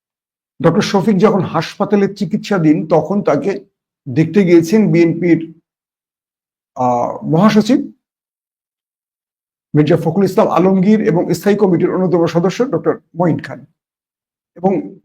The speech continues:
যথেষ্ট, বিএনপি এক কথায় যে এই দৃশ্যটি, বিএনপি তার অনেক বড় একটি গেম চেঞ্জিং মুহূর্ত তৈরি করেছে। যে বিএনপি-কে মঞ্চে জামাত রাখেনি বা বিএনপি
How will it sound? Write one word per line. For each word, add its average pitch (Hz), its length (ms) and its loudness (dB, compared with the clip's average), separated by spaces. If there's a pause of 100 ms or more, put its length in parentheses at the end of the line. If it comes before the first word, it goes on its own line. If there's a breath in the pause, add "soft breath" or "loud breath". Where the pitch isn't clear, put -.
যথেষ্ট, 226 520 2 (600)
বিএনপি 196 460 4
এক 170 320 2
কথায় 175 260 2
যে 151 140 2
এই 165 380 2
দৃশ্যটি, 196 680 -2
বিএনপি 175 440 0
তার 165 200 2
অনেক 160 480 -2
বড় 180 340 6
একটি 185 220 -2
গেম 175 380 2
চেঞ্জিং 202 500 2
মুহূর্ত 165 320 0
তৈরি 170 280 0
করেছে। - 380 -10 (1700)
যে 170 240 6
বিএনপি-কে 240 760 6
মঞ্চে 220 840 6 (260)
জামাত 180 420 2
রাখেনি 175 680 0 (420)
বা 175 120 0
বিএনপি 202 560 2